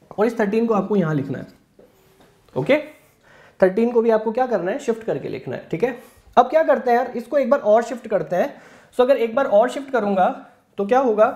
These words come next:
अगर एक बार और शिफ्ट किया तो ये थ्री और शिफ्ट हो जाएगा यहाँ पे, मतलब ये यहाँ चला जाएगा और ये टू यहाँ चला जाएगा,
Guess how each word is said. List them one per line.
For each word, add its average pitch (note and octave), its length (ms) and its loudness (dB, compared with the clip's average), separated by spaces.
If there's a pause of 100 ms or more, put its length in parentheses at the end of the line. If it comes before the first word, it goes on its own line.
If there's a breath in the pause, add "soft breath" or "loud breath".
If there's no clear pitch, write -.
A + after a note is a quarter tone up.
(2250)
अगर B3 140 4
एक G#3+ 160 2
बार C#4 100 4
और A3+ 200 4
शिफ्ट D4 240 -10
किया A#3 160 4
तो B3 120 -4
ये C#4+ 60 -2
थ्री C#4+ 220 -2
और A#3 280 4
शिफ्ट C4 240 -10
हो G#3+ 80 0
जाएगा F3+ 280 0
यहाँ E3+ 180 0
पे, A#3 180 -4
मतलब G#3 280 -2
ये G#3+ 60 -2
यहाँ G3 260 2
चला F#3+ 240 -2
जाएगा E3+ 280 -2
और G3+ 120 -2
ये G3 80 0
टू G3+ 160 -4
यहाँ D3+ 200 -2
चला B2 220 -8
जाएगा, B1+ 340 -12